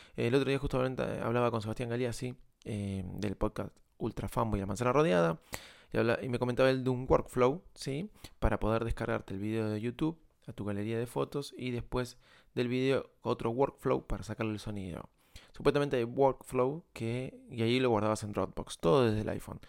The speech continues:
Supuestamente hay dro-, eh, hay workflow que también pueden directamente sacarle el sonido a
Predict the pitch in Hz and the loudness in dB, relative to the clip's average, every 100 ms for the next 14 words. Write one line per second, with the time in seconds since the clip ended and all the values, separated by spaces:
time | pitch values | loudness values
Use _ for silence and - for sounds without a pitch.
0 | - - - - 113 123 123 127 123 113 | -20 -20 -20 -6 0 0 0 0 2 0
1 | 107 117 117 - - 104 101 98 - - | 2 0 -2 -6 -10 -8 -8 -8 -12 -14
2 | - 113 113 123 - - 120 156 - 113 | -10 -4 2 2 0 2 2 2 -4 -2
3 | 113 113 107 98 104 - 104 113 107 113 | 0 0 -2 -4 -6 -6 -4 -4 -2 -2
4 | 101 104 104 104 - 107 101 98 98 101 | 0 -4 -4 -6 -6 -6 -4 -4 -6 -6
5 | 101 92 92 101 | -6 -6 -8 -10